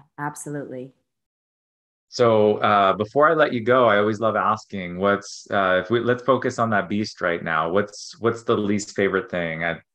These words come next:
Speaker 2: I think you mentioned the bucket, but, um, any other obstacles that, uh, you're just not looking forward to that much?
Speaker 1: Oh, um,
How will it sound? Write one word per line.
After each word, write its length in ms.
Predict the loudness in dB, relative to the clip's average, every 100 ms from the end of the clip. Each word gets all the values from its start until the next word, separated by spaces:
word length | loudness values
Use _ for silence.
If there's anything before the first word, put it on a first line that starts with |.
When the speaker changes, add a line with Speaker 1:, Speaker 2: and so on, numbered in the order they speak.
| _ _ _
Speaker 2:
I 60 | -6
think 200 | -2 0
you 60 | 2
mentioned 320 | 2 0 0
the 60 |
bucket, 420 | 2 0 0 -4 -2
but, 280 | -2 -2 -2
um, 340 | -2 -2 -6 -8 -2
any 160 | 2
other 180 | 2 4
obstacles 560 | 2 0 -6 -4 -4 -2
that, 340 | 2 2 0 -8
uh, 220 | -8 -6 -6 -8
you're 100 | -10
just 260 | -12 -14 _ _ _ _ _
not 340 | 2 2 2
looking 240 | 2 0 2
forward 300 | 4 4 2
to 100 | 0
that 220 | 2 2
much? 340 | 0 -2 -8 -20 _ -4
Speaker 1:
Oh, 480 | -2 -2 -2 -4 0
um, 580 | 2 2 2 0 -4